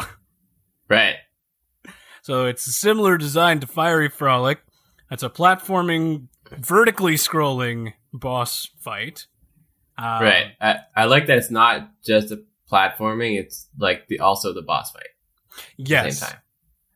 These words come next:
Speaker 1: I appreciate that they're adding in these layers of complexity to the fights,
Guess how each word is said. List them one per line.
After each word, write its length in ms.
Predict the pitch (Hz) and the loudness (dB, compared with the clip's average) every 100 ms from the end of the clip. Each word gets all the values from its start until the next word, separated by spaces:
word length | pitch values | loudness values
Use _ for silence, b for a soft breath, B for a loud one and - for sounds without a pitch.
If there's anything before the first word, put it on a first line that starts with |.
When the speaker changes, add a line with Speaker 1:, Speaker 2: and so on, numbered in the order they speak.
| _ _ - | _ _ 0
Speaker 1:
I 100 | 165 | 2
appreciate 680 | 196 196 208 - 190 175 | 4 4 4 4 4 4
that 100 | 165 | 2
they're 140 | 160 156 | 2 4
adding 300 | 147 147 139 | 4 4 2
in 160 | 139 131 | 2 0
these 160 | 127 | 0
layers 340 | 127 131 131 120 | 2 4 4 0
of 100 | - | -6
complexity 680 | 127 139 143 - 160 160 165 | -6 0 0 0 -2 0 -2
to 260 | - 156 139 | -2 -2 -2
the 60 | |
fights, 600 | - 139 160 190 - - | -2 0 0 0 -6 -10